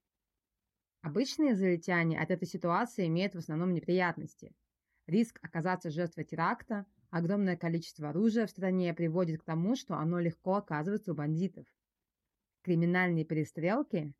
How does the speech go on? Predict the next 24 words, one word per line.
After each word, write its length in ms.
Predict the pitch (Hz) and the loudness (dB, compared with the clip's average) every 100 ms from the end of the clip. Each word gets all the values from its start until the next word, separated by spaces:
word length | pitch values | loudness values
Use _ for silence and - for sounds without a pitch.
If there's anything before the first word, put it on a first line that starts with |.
| _ | _
не 220 | 180 185 | 2 4
редкость 420 | 196 180 160 156 | 4 4 0 -6
для 180 | 143 156 | -2 -2
израильских 480 | 147 156 170 190 190 | 0 0 0 -2 -4
городов. 460 | 160 147 151 147 143 _ _ _ _ _ - | -2 -2 -2 -2 -4 _ _ _ _ _ -6
Огромная 460 | 160 175 180 175 160 | -2 2 2 2 2
армия 520 | 170 220 254 185 151 | 0 2 2 2 -2
приводит 380 | 170 170 175 170 | -2 0 2 0
к 40 | 160 | -2
большим 380 | 160 - 180 | -4 -4 -2
налогам 460 | 165 151 180 226 190 | -2 0 0 0 0
и 100 | 190 | -2
высоким 400 | 165 160 151 180 | -4 -4 -4 -4
ценам 300 | - 160 151 | -2 -2 -2
в 20 | |
магазинах. 480 | 156 185 190 175 139 - _ _ _ _ _ _ _ _ _ _ _ _ _ _ _ _ _ _ _ _ _ _ _ _ _ _ _ | 0 0 2 0 -2 -10 _ _ _ _ _ _ _ _ _ _ _ _ _ _ _ _ _ _ _ _ _ _ _ _ _ _ _
Среди 500 | - 175 170 196 240 | -6 -2 0 0 0
израильтян 640 | 170 170 160 151 175 262 311 _ - | 0 2 0 0 0 0 -2 _ -4
явно 400 | 170 185 180 160 | 0 2 2 0
снижается 560 | - 147 160 233 226 | -2 -2 0 0 -2
престиж 380 | 156 156 - 220 | -6 -4 -2 -2
службы 340 | 170 165 170 | 0 0 0
в 60 | 175 | 2
армии. 420 | 180 156 143 - | 2 0 -2 -8